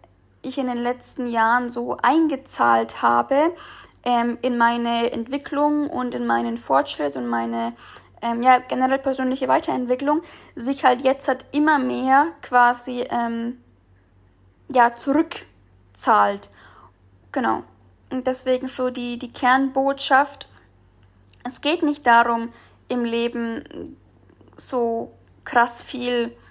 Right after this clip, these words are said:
irgendwie nur Geld zu machen und Status zu erlangen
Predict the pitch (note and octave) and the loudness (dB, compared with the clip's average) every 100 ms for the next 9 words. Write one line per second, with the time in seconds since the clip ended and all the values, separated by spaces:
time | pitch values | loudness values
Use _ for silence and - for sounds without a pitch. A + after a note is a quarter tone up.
0 | _ _ _ - A#3+ A#3+ A#3+ B3 B3 A#3+ | _ _ _ 0 2 0 -4 -4 -2 -4
1 | A#3 A3 A3+ C#4+ - - _ _ _ _ | -2 2 4 2 -2 -20 _ _ _ _
2 | - C#4+ C#4+ - E4 B3 A#3+ A#3+ - A#3 | 0 2 2 2 0 0 -4 -2 4 4
3 | C4+ - C#4+ - - C#4 B3+ B3 B3+ C4 | 4 0 -6 -8 0 2 4 2 2 -2
4 | C4+ | -4